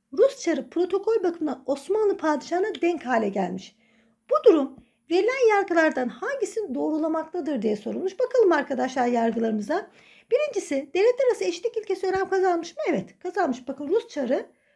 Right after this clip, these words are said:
protokol bakımından kimle eşit? Osmanlı'yla.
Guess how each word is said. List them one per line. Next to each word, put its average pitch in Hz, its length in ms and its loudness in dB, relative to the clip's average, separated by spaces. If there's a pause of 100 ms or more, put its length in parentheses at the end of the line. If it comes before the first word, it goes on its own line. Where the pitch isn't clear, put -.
(120)
protokol 415 500 0
bakımından 311 380 -6
kimle 403 280 0
eşit? 480 260 -4
Osmanlı'yla. 330 720 0